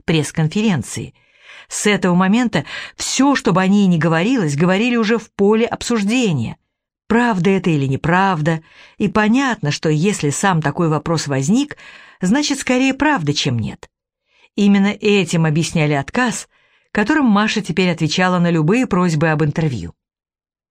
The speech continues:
Именно на это намекали вдумчивые аналитики, припоминая, что и как говорила Регина журналистам раньше.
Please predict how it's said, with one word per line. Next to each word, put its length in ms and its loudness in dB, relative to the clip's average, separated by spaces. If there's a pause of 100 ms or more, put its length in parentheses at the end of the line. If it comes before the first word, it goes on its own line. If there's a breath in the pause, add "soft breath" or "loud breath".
(1040 loud breath)
Именно 540 2 (120)
на 280 2
это 200 -2
намекали 460 0
вдумчивые 560 0
аналитики, 640 -2 (240 loud breath)
припоминая, 800 2
что 280 0
и 120 2
как 260 0
говорила 440 0
Регина 460 2
журналистам 640 0
раньше. 480 -4